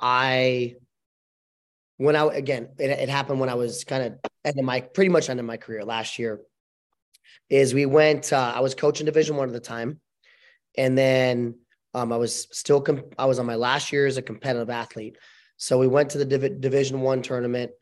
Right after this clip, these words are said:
Um, it was in Pittsburgh that year. And we, um, we toured the Pittsburgh Steelers kind of facility and all that kind of stuff. And I remember we, like, as we drove up, I'm like, "Oh, we're going to a professional athlete facility. You know, we're, we're gonna, you know, see professional athletes."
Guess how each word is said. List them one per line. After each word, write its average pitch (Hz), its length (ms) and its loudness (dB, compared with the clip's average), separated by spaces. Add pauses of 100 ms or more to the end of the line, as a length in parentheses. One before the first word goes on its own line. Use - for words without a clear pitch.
(280)
Um, 117 360 -4
it 127 100 -6
was 120 200 -2
in 117 200 0
Pittsburgh 123 400 -4
that 120 160 -4
year. 117 340 -4 (100)
And 117 500 -2
we, 120 680 -2 (400)
um, 117 520 -4
we 127 100 0
toured 135 720 4
the 123 380 0
Pittsburgh 127 420 -4
Steelers 113 680 0 (260)
kind 120 160 -4
of 107 80 -10
facility 120 380 2
and 113 100 -4
all 110 60 -6
that 113 100 -8
kind 113 120 -8
of 113 60 -10
stuff. 104 280 -8 (260)
And 139 80 6
I 156 40 8
remember 165 200 10
we, 147 240 6
like, 139 260 2
as 139 200 0
we 143 100 2
drove 139 220 6
up, 135 160 2
I'm 127 80 -6
like, 127 160 -6
"Oh, 143 260 4
we're 139 80 2
going 151 160 4
to 147 60 6
a 139 60 4
professional 131 540 -4
athlete 143 480 -4
facility. 143 760 4 (320)
You 127 100 -2
know, 127 160 4
we're, 127 240 4
we're 135 180 -2
gonna, 131 240 0
you 123 160 -4
know, 120 80 -8
see 127 200 -8
professional 131 440 -2
athletes." 135 480 -2